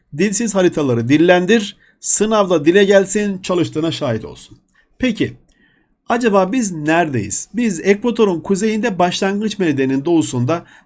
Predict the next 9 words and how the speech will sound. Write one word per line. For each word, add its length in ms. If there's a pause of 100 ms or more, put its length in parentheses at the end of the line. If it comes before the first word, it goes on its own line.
tabiri 340
yerindeyse 500
dünyanın 500
kuzey 400
doğusundayız. 680 (300)
Daha 180
net 440
bir 100
ifadeyle 720